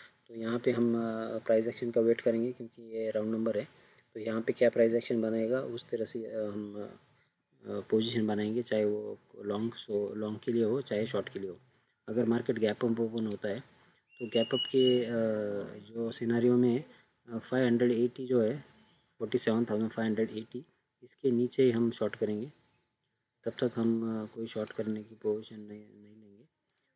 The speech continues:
और, अ, नीचे की side अगर देखेंगे, अगर यहाँ से नीचे निकलता है market, तो जो हमारे नीचे के target होंगे,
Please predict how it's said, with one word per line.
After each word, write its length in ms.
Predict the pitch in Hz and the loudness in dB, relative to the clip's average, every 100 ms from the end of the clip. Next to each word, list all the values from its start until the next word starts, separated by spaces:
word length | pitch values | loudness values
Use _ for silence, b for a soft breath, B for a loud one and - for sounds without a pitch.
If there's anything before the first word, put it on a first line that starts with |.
| _ | _
और, 240 | 110 107 | -6 -2
अ, 200 | 110 107 | 0 0
नीचे 300 | 104 110 117 | 0 -2 -4
की 120 | 131 - | -10 -6
side 220 | 120 117 | -2 0
अगर 160 | 113 | 0
देखेंगे, 520 | 110 113 113 120 107 135 - 117 | 0 0 0 -4 -6 -16 -18 -12
अगर 200 | 107 110 | -8 -6
यहाँ 180 | 110 | -6
से 160 | 113 - | -8 -10
नीचे 280 | 113 113 120 | -12 -14 -16
निकलता 360 | 117 117 110 | -8 -6 -4
है 60 | 110 | -2
market, 340 | 101 95 - - _ _ _ _ _ _ _ _ | -4 -6 -12 -18 _ _ _ _ _ _ _ _
तो 400 | 117 110 110 110 110 | -2 0 0 -2 -6
जो 200 | 107 110 | -8 -6
हमारे 360 | 104 110 110 | -4 -2 0
नीचे 300 | 110 110 - | 0 -4 -6
के 100 | 120 | -14
target 340 | 120 107 107 117 | -8 -4 -4 -6
होंगे, 280 | 107 104 | -10 -10